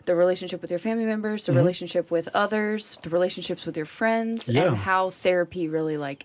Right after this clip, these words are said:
Speaker 1: impacted that.
Speaker 2: Oh, of course, yeah. So, um, let's kinda start at the beginning.
Speaker 1: Let's.
Speaker 2: Let's.
Speaker 1: Let's.
Speaker 2: So, um, I grew up in Houston, Texas. My
Speaker 1: What part?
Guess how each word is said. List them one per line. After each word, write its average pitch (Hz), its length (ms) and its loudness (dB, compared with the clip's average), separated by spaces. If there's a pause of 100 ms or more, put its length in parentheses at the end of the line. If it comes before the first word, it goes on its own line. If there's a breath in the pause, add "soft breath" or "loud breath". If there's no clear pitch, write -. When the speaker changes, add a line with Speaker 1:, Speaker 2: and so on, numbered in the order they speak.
Speaker 1:
impacted 160 640 -4
that. - 220 -8 (300)
Speaker 2:
Oh, 185 180 6
of 110 100 -2
course, 135 320 0
yeah. 131 300 2
So, 151 420 4 (460 loud breath)
um, 147 340 4 (140)
let's 151 300 4
kinda 190 200 0
start 139 320 2
at 131 60 0
the 135 80 -4
beginning. 127 640 0 (100)
Speaker 1:
Let's. 165 600 -6
Speaker 2:
Let's. 123 480 0
Speaker 1:
Let's. 170 200 2
Speaker 2:
So, 139 460 4 (240)
um, 131 360 2
I 127 80 0
grew 147 220 4
up 175 100 0
in 151 180 4
Houston, 139 380 0
Texas. - 580 -2 (880 loud breath)
My 139 280 6
Speaker 1:
What 196 160 6
part? 170 360 2